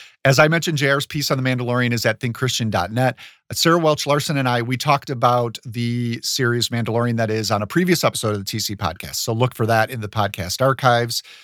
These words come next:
You can find those at think christian dot net slash podcast. J R, you also have a new piece on the site right now about The Matrix Resurrections. Can you give us a brief tease on that? I loved, loved the angle you took. I have not seen this anywhere else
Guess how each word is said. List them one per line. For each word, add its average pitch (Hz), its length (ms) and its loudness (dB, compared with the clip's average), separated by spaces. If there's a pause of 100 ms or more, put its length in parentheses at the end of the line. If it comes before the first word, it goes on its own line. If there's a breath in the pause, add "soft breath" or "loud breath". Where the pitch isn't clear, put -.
(180 loud breath)
You 110 80 -4
can 120 140 2
find 110 220 4
those 110 220 0
at 101 140 -2
think 110 160 -4
christian 110 400 -2
dot 101 240 2
net 95 280 -8
slash 87 460 -6
podcast. 120 720 2 (500 soft breath)
J 156 120 6
R, 151 120 8
you 143 180 0
also 151 280 2
have 127 600 0
a 123 80 0
new 135 180 2
piece 135 300 -2
on 123 120 2
the 113 80 -4
site 117 520 -2 (180)
right 127 220 4
now 120 260 0
about 113 400 0
The 113 80 -6
Matrix 110 580 -2
Resurrections. 113 760 -2
Can 143 120 2
you 127 80 2
give 123 200 2
us 143 120 -2
a 135 40 -2
brief 131 280 -2
tease 147 420 0
on 151 140 4
that? 151 160 4
I 127 100 0
loved, 135 440 2 (380 soft breath)
loved 165 240 6
the 160 160 -2
angle 139 300 -2
you 120 120 -2
took. 131 380 0
I 123 140 0
have 123 260 0
not 139 260 2
seen 143 260 -2
this 135 180 0
anywhere 123 360 2
else 139 320 0